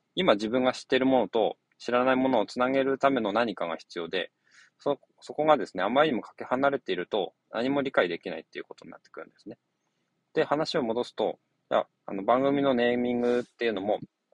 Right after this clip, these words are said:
うん、例えば、中田敦彦さんのYouTube大学であれば、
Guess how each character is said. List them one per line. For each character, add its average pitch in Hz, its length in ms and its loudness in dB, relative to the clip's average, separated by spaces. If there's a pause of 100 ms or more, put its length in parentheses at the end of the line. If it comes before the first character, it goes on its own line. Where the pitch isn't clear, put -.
(380)
う 110 60 -6
ん、 107 120 -4
例 127 260 0
え 120 40 0
ば、 92 260 4 (1600)
中 113 280 -4
田 139 140 4
敦 139 200 0
彦 - 180 -10
さ 110 120 0
ん 101 40 -2
の 98 60 -2
YouTube 127 520 2
大 123 120 6
学 - 340 -6
で 113 100 -2
あ 120 80 4
れ 98 100 -2
ば、 104 320 2